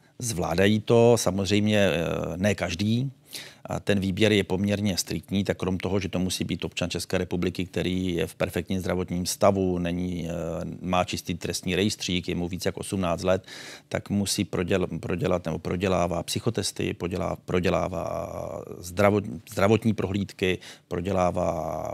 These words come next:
psychologický, mm, testy, čili těch požadavků je hodně. Mimochodem musí mít minimálně maturitu,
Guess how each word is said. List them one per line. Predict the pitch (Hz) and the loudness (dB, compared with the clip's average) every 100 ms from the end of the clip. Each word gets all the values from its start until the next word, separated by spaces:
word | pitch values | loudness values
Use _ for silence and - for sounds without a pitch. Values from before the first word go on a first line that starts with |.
| - | -4
psychologický, | 113 113 107 101 90 - 95 - | 0 4 4 4 -4 -6 -8 -6
mm, | 95 90 87 | -6 -4 0
testy, | 98 - - 90 90 - - - | 0 0 2 0 0 -6 -20 -6
čili | - 98 90 85 - | 0 2 4 0 -4
těch | - | -10
požadavků | - 98 98 90 110 | -4 2 4 4 2
je | 107 | 2
hodně. | 87 92 120 156 - - _ | 0 4 4 4 0 -20 _
Mimochodem | 101 98 95 92 95 | -2 0 2 0 0
musí | 87 - | -2 -2
mít | 92 90 | -2 0
minimálně | 95 95 92 92 | 0 2 2 2
maturitu, | 87 85 107 107 127 | -2 0 0 2 0